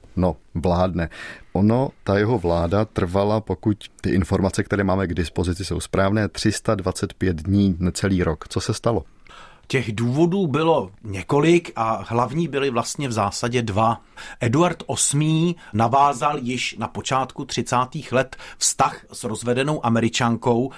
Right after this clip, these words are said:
Speaker 2: což ten velice přísný protokol britské královské rodiny samozřejmě výrazně překračovalo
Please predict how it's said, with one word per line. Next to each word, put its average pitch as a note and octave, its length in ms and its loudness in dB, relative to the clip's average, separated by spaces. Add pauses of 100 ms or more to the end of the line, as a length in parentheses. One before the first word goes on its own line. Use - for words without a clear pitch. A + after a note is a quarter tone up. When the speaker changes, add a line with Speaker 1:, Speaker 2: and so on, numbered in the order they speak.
(140)
Speaker 2:
což - 420 0 (120)
ten C3 240 0 (480)
velice A#2 340 0
přísný - 480 -4
protokol A#2 540 0 (180)
britské G#2+ 380 -2
královské A2 520 -2
rodiny A#2 340 0 (160)
samozřejmě B2 680 2
výrazně A#2+ 520 0
překračovalo A#2 800 0